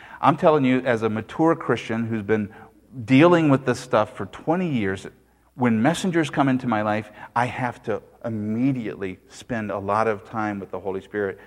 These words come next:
so that I, but s-, that I don't hate what's going on. But still, my default is to hate the messenger. That's right. Now, let, now, listen. Who is the messenger? And I've already said, it could be, it could be a pastor.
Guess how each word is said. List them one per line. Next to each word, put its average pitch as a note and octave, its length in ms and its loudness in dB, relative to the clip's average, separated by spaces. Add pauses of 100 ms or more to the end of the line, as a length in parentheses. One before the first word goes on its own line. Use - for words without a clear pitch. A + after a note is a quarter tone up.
(160)
so A#2+ 160 -8
that G2 160 -4
I, F#2 160 -6 (200)
but A2+ 140 -2
s-, - 120 -16 (260)
that G2+ 160 0
I G2 80 2
don't F2+ 240 -2
hate - 340 -8
what's G#2 160 -10
going F2 300 -10
on. - 240 -12 (360)
But - 140 -6
still, G3+ 440 4
my A2+ 180 2
default - 840 -4 (460)
is A2 180 -12
to - 140 -12
hate - 420 -6
the F#2+ 80 -6
messenger. - 540 -14 (520)
That's - 240 -16
right. E3 300 -6 (220)
Now, A2+ 120 -4
let, C3+ 220 -2
now, C#3+ 200 0 (420)
listen. - 260 -10 (800)
Who D3+ 320 0
is D#3+ 180 -2
the C#3+ 100 0
messenger? C3 580 -6 (160)
And A#2 100 -4
I've C3+ 140 2
already G3 180 4
said, F#2 300 -2
it C#3+ 160 -8
could D#3+ 160 -2
be, G#3 160 -4
it E3+ 180 -6
could E3 160 -6
be G3 140 -4
a F3+ 40 0
pastor. - 520 -12